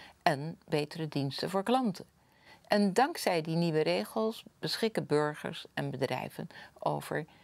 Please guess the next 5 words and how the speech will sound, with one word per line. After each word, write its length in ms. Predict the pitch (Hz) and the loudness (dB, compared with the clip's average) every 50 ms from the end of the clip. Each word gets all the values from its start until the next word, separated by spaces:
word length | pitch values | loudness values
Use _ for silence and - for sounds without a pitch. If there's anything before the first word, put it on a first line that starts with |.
| - - _ | -20 -18 _
meer 320 | - 165 170 180 170 160 - | -2 0 0 0 0 -2 -4
consumentenbescherming 1400 | - - 127 127 127 - - 139 135 147 170 175 - 190 180 175 170 - - 180 170 165 170 170 170 165 175 - - - - _ _ _ | -4 -4 -4 -4 -4 -4 -2 -2 0 0 0 0 -2 -2 -2 -2 -4 -2 -2 0 0 0 0 -2 -2 -2 -4 -6 -10 -18 -20 _ _ _
en 300 | - 160 139 139 135 139 | 2 2 2 2 -2 -2
meer 160 | 143 151 156 | -2 -2 -2
keuze. 400 | - - 262 269 240 156 - - | 0 2 2 2 2 0 -4 -8